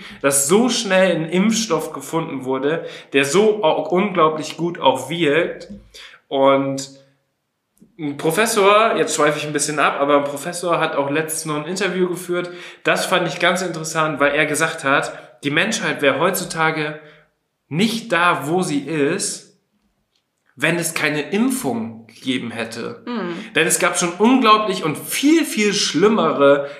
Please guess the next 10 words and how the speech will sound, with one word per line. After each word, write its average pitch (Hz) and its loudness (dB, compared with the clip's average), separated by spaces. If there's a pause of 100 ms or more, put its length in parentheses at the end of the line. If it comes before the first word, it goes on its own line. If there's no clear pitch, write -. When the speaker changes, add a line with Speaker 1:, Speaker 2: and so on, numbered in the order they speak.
(120)
Speaker 1:
Krankheiten, 165 0
Virus, 175 2
alles 220 2
Mögliche, 165 0 (360)
wo 151 -4
man 156 2
sich 160 -4
gegen 160 0
geimpft 185 -2
hat 131 -2